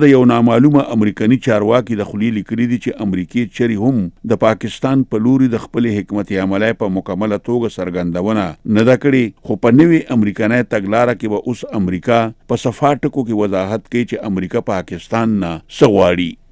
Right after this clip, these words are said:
د رایټر په ریپورت کې دا هم ویلي شوي دي چې د پاکستان په معامله د ټرمپ د حکومتي چارواکو دننه اختلاف دی. ځینو امریکنو چارواکو دا خبرداری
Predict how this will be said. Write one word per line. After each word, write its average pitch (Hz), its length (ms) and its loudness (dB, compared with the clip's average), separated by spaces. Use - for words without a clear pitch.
د 131 100 6
رایټر 143 400 6
په 160 100 8
ریپورت 156 380 4
کې 135 140 0
دا 151 60 8
هم 156 240 6
ویلي 123 200 4
شوي 147 240 0
دي 147 100 4
چې 127 140 2
د 117 100 2
پاکستان 117 580 0
په 113 140 0
معامله 107 480 0
د 117 180 0
ټرمپ 127 240 2
د 107 140 0
حکومتي 101 580 -4
چارواکو 110 560 0
دننه 113 280 -2
اختلاف 101 500 0
دی. 92 80 0
ځینو 147 200 8
امریکنو 113 440 2
چارواکو 117 520 2
دا 120 160 4
خبرداری 98 540 0